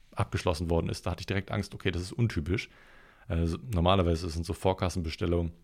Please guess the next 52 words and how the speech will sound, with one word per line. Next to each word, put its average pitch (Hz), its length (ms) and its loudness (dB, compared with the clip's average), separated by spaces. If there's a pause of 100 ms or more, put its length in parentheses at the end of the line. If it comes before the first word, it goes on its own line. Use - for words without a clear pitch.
(920)
ja, 78 140 -2
ich 85 100 -6
sag 85 140 2
mal 82 100 2
so - 140 -4
achtzig - 380 -4
Pro-, - 200 -8
äh, 82 280 2
also 80 220 0 (180)
zwanzig 92 380 0
Prozent 92 380 -2
Vorkassenbestellung, 104 760 -2
vielleicht - 260 -6
auch 82 80 -8
dreißig - 400 -2
Prozent. 117 380 -2 (540)
Äh, 87 140 0
die 82 80 2
meisten 87 320 0
Leute 85 240 0
überweisen 85 420 2
dann, 90 300 0
äh, 85 120 0
per 80 180 -4
PayPal 117 520 2 (440)
und 87 340 2
die 92 80 2
Le-, 92 180 0
neuen 107 300 4
Leute 95 260 6
haben 92 120 2
da 85 80 2
halt 82 160 -2
keine 80 200 -2
Ahnung 95 220 -2
von, 127 260 -6
von 107 220 -8
Pa-, - 140 -8 (100)
PayPal. 101 400 0
Die 90 120 -4
wissen 98 180 0
nicht, 95 180 -2
dass - 160 -6
man 90 100 0
auch 90 100 -4
bei 92 100 -4
mir 92 160 2
mit 85 120 -2
PayPal 117 380 -4
zahlen 101 300 -4
kann 101 160 -4
oftmals. 92 420 -4